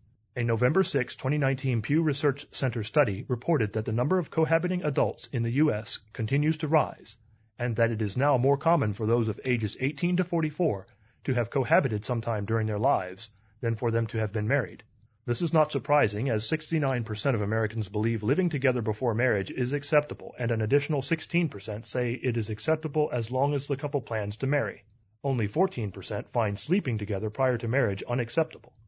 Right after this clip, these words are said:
In other words, only fourteen percent subscribe to biblical values. For example, First Corinthians chapter six, verses nine and ten, Galatians chapter five, verses nineteen to twenty-one, Ephesians chapter five, verse three.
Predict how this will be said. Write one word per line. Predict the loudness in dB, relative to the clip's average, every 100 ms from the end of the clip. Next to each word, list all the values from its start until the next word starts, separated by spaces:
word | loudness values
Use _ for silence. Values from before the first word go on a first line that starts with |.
| _ _ -6
In | -2
other | 2 4
words, | 4 0 -2 0
only | 0 0
fourteen | 2 0 2 -2
percent | -2 -2 -2 -2
subscribe | -6 -6 0 2 0
to | -2
biblical | -2 0 0 -2
values. | 0 0 -2 -10 -20 -20 _ _ _ _
For | -4
example, | -2 0 -2 -2
First | -6 -8 -6
Corinthians | -6 -4 -4 -4 -4
chapter | -6 -8 -8 -8
six, | -4 -4 -4
verses | -6 -6 -4
nine | -2 -2 -2
and | -4
ten, | -2 -2 -4 -4
Galatians | -2 0 -2 -4 -4
chapter | -6 -6 -4
five, | 0 0 0
verses | -4 -4
nineteen | -4 -4 -2 -4
to | -4
twenty-one, | -8 -4 0 0 0 -8 _ _ _ -10
Ephesians | -2 0 0 0
chapter | -2 -4 -4
five, | -2 -2 -2
verse | -6 -6
three. | -6 -6